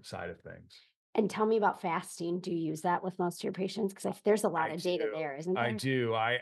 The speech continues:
Speaker 1: I prefer that over, you know, these really restrictive diets, 'cause it just, it, I find it's easier for
Speaker 2: Yeah.
Speaker 1: patients to fast. Uh, some people fast easier than others. You know, again, it all comes back to their metabolic flexibility.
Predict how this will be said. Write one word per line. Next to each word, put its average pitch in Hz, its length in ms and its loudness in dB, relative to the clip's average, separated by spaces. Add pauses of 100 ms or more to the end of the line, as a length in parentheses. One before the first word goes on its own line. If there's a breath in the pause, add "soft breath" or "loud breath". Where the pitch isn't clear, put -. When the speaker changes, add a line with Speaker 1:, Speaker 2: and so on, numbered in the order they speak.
Speaker 1:
I 139 200 4 (160)
prefer 135 460 4
that 123 460 0 (240)
over, 117 680 0
you 123 120 -4
know, 107 80 -4
these 101 340 -6
really 113 220 2
restrictive 104 540 -4
diets, 101 560 0
'cause 95 200 -6
it 104 100 -4
just, - 380 -6
it, 104 160 -8 (220)
I 104 100 0
find 95 240 -8
it's - 180 -12
easier 101 420 -6
for 120 120 -10 (140)
Speaker 2:
Yeah. 160 220 2
Speaker 1:
patients - 80 -8
to 120 100 -6
fast. 123 580 0
Uh, 98 380 -2 (240)
some 107 160 -2
people 131 220 2
fast 110 360 -2
easier 104 240 -2
than 95 140 -4
others. 101 460 -4 (280)
You 107 120 -8
know, 95 100 -6
again, 98 220 -6
it 95 120 -10
all 95 160 -2
comes 98 200 -6
back 98 220 -2
to - 60 -6
their 95 100 -2
metabolic 95 500 -2
flexibility. 95 760 -8